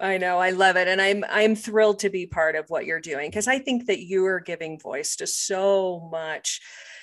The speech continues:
Speaker 2: in the community, not only just the fabulous pieces of it in which th-, there's, uh, wonderful creativity and courage and, and change and hope and growth, but you're also giving voice to those who have been really hurt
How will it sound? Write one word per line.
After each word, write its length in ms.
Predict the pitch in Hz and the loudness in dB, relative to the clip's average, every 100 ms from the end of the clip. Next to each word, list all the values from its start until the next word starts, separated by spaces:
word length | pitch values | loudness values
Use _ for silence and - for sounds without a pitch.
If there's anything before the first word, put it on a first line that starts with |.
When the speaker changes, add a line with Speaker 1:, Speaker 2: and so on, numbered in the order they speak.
| - - - | -20 -10 0
Speaker 2:
in 120 | 196 | 2
the 100 | 185 | 2
community, 640 | 185 185 175 165 160 160 | 0 -6 -4 -4 -4 -6
not 260 | 170 180 180 | -2 -2 0
only 380 | 202 220 233 220 | 0 2 2 2
just 260 | 202 190 - | 0 -2 -4
the 80 | |
fabulous 840 | 160 - - 165 175 175 165 156 - | -8 -8 -4 -2 -2 -2 -2 -2 -4
pieces 460 | - 160 - 160 | -8 -10 -8 -6
of 160 | 160 156 | -6 -4
it 160 | 156 156 | -4 -4
in 160 | 170 165 | -10 -8
which 340 | 156 151 - | -6 -4 -6
th-, 160 | - 139 - | -6 -10 -8
there's, 300 | 147 - - - - | -6 -6 -6 -10 -10
uh, 60 | 156 - - | -10 -12 -20
wonderful 760 | 98 123 185 190 202 214 196 180 | -20 -16 -6 0 0 0 -2 -8
creativity 760 | - 165 156 - 160 165 156 | -10 -10 -10 -10 -12 -12 -14
and 240 | - 170 - | -14 -14 -14
courage 600 | - 160 156 151 147 165 | -8 -4 -4 -4 -6 -10
and, 220 | 156 151 - - - - | -14 -16 -20 -20 -18 -12
and 340 | 156 156 160 | -10 -10 -12
change 580 | - - 185 180 175 175 | -10 -4 -4 -2 -6 -8
and 120 | 160 | -6
hope 320 | 170 160 156 | -2 -2 -2
and 160 | 156 151 | -6 -2
growth, 260 | 156 156 - | -2 -2 -4
but 120 | 147 | -2
you're 180 | 196 185 | 0 2
also 300 | 175 175 185 | 0 -2 -8
giving 340 | - 156 151 | -12 -12 -12
voice 300 | - - - | -12 -10 -10
to 80 | - | -10
those 260 | 104 110 - | -10 -10 -10
who 80 | 151 | -10
have 100 | - | -12
been 240 | 147 147 | -12 -14
really 340 | 151 139 113 | -12 -12 -12
hurt 400 | - - - - | -14 -14 -16 -18